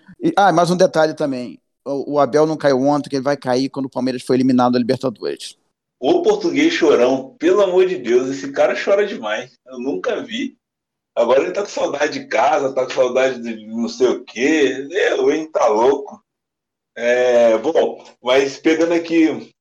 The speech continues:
Speaker 2: um pequeno apanhado que a galera falou, eu queria só fazer um, sobre o que o Milton falou do Arão. Pô, o futebol é gostoso demais por causa disso, né? Um jogo encardido como esse que foi ontem,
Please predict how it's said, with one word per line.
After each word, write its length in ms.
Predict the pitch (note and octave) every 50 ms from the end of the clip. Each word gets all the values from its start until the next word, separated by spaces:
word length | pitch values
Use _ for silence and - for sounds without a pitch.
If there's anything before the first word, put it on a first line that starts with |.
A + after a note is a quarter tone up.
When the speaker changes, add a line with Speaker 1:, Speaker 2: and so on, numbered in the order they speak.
| _ _ _ _
Speaker 2:
um 300 | B2 B2+ B2+ B2 A#2+ -
pequeno 320 | - B2 - C#3+ C#3 C#3
apanhado 400 | C3 - C3 B2+ B2+ B2+ B2 A#2+
que 80 | - A#2+
a 20 |
galera 320 | A#2+ B2 A#2+ A#2+ A#2+ A#2+
falou, 560 | - - B2 A2+ A2+ A#2 C#3 - - - - _ _ _ - _ _ _ _ _
eu 140 | C#3 A#2+
queria 240 | - C#3 C#3 C#3 C#3+
só 160 | C#3+ D#3 -
fazer 200 | - D#3+ E3 D#3
um, 600 | D#3+ D#3+ D#3+ D#3+ D#3 D#3 D#3 D3 C#3 C3+ B2+ A#2+ _ _ _ _ _ _ _ _ _ _ _ _ - - - - _ _ _ A#2 - -
sobre 300 | - - C3 C3 C3+ C#3
o 80 | C#3 C#3
que 80 | C#3
o 60 | C#3
Milton 400 | C#3 C3+ C3+ C#3 C#3 C#3 C#3 C3+
falou 360 | - - C3+ B2+ A2+ A#2 A#2+ A2+
do 120 | A#2 A#2+
Arão. 420 | A#2 A2+ A2 A2 A2 A2 A2 A2 - _ _ _ _ _ _ _ _ _ _
Pô, 140 | - E3+ D3
o 40 | C#3+
futebol 400 | C#3 C#3 D#3+ - - C3+ C#3+ E3
é 60 | E3+
gostoso 440 | E3+ E3 D#3 C#3 - D#3+ E3 E3 D#3+
demais 300 | D3+ D3+ C#3+ C#3 C#3 C#3 C#3
por 20 |
causa 240 | D3 D3+ D3+ D#3 D3
disso, 340 | - B2 B2 B2 - - C3+
né? 220 | C#3 B2+ A2+ - - _ _ _ _ _ _
Um 100 | B2+ C3+
jogo 280 | - C3+ D3 D3+ D#3+
encardido 680 | D#3 D#3+ D#3+ D#3+ D3 C#3 C3 A#2+ A#2 C#3 D#3+ D3+ D#3+ -
como 260 | - D3 D3+ C#3+ B2+
esse 220 | B2+ C#3 C3+ -
que 60 | -
foi 200 | - - B2 A#2
ontem, 480 | A2+ A2+ A#2+ C3+ C#3 C#3 D#3+ D#3 D#3+ -